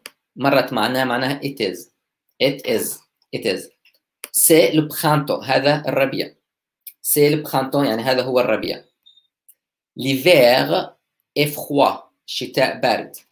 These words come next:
ليفير est froid. جيم ليتي. بحب الصيف مثلًا. جيم ليتي. هاي مجرد أمثلة عشان استخداماتهم. هلا اللي ننتبه لها دائمًا إنه أنا برانتون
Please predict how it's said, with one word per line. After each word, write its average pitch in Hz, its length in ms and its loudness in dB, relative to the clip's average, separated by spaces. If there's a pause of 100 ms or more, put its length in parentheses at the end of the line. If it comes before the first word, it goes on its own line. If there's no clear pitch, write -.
(520)
ليفير 135 680 2 (100)
est 135 60 -2
froid. 120 460 -2 (500)
جيم 156 400 2
ليتي. 131 500 -2 (720)
بحب 139 260 -4
الصيف - 420 -2
مثلًا. - 260 -16
جيم 120 340 -2
ليتي. 104 360 -6 (340)
هاي 160 100 4
مجرد 156 380 4
أمثلة 156 420 2
عشان 143 260 -4
استخداماتهم. - 760 -10 (760)
هلا 127 200 2
اللي 143 120 2 (100)
ننتبه 180 260 2
لها 220 240 2
دائمًا 131 520 0
إنه 135 240 -4
أنا 165 220 2 (160)
برانتون 196 600 -2